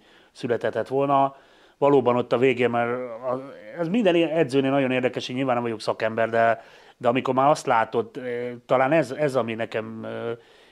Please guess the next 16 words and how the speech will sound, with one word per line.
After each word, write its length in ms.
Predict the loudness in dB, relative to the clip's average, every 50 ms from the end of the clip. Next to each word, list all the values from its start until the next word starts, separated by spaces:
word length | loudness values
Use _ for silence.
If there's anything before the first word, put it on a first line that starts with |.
| _ _
így 180 | -12 -8 -4
a, 440 | -2 0 2 2 2 0 -2 -4 -6 -10 -6
mióta 440 | -4 -2 -2 -2 -2 -2 -4 -4 -4
így 140 | -4 -6
kicsit 260 | -8 -12 -12 -12 -12 -6
közelebbről, 680 | -6 -2 -2 0 0 0 0 0 -2 -2 0 0 -2
mármint 320 | -2 -4 -6 -6 -6 -8 -8
olyan 140 | -8 -8
értelemben, 520 | -8 -10 -10 -10 -10 -10 -10 -8 -6 -6 -6
hogy 340 | -4 -6 -6 -8 -10 -10 -12
ül-, 400 | -10 -10 -10 -10 -12 -12 -12 -8
ülői 260 | -8 -6 -6 -6 -8 -8
szerkesztőként 680 | -8 -8 -8 -8 -8 -12 -12 -12 -14 -12 -12 -12 -10
közelebbről 480 | -10 -10 -10 -8 -8 -8 -8 -6 -6 -2
látom 360 | -2 -2 -4 -4 -6 -6 -6
a 140 | -6 -8